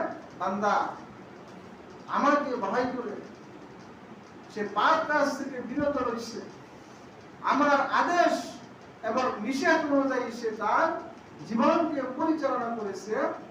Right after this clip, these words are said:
এই ইসলামের উপর যদি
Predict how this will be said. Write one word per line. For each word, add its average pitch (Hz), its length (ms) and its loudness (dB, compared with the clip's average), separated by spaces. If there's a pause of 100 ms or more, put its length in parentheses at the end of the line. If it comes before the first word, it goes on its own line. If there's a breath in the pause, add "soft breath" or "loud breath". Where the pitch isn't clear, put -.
(1400)
এই 233 100 4 (200)
ইসলামের 311 600 4
উপর 254 180 2 (140)
যদি 226 240 -4